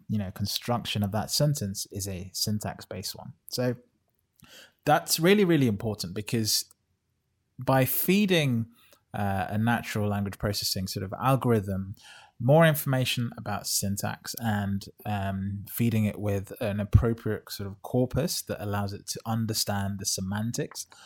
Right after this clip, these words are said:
of certain language, you then start to derive better meaning. And this is really, really important when we then start to talk about, uh, natural language processing in, um, you know, business intelligence.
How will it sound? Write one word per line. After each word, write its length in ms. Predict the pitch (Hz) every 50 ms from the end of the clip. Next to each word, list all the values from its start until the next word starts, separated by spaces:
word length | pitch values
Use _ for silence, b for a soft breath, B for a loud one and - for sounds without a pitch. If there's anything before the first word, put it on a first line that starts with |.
| B B B B
of 200 | - 107 101 95
certain 460 | - - - 120 107 104 - 101 101 104
language, 480 | 107 117 113 101 95 95 110 - - B B B B B
you 120 | - 107
then 220 | 107 127 127 131 135
start 360 | - - - 120 120 117 -
to 80 | - -
derive 520 | - 110 110 107 101 95 95 98 - -
better 280 | - 101 95 - - 98
meaning. 400 | 95 101 101 95 92 90 87 90
And 140 | 104 104 104
this 180 | 117 113 - 127
is 140 | 117 110 113
really, 220 | 131 139 147 143
really 180 | 139 143 135 127
important 420 | 120 110 - 123 117 110 - 113
when 120 | 110 107
we 80 | 104 104
then 180 | 101 107 104 104
start 320 | - - 110 101 - -
to 100 | - -
talk 240 | - 117 101 - -
about, 400 | - 95 95 95 92 - - - b b b b b b b b b b _
uh, 180 | 107 101 95 92
natural 400 | 98 107 113 - - - 117 107
language 280 | 104 104 104 101 98 -
processing 760 | - 113 107 104 - - - - 101 98 95 95 92 95 - - _ _
in, 460 | - 110 107 104 101 101 98 95 95 98 95 - -
um, 500 | 98 95 92 92 95 92 92 92 95 98 -
you 100 | - 117
know, 140 | 95 92 92
business 360 | - - 104 92 101 98 - -
intelligence. 580 | - - 98 90 87 - - - - - -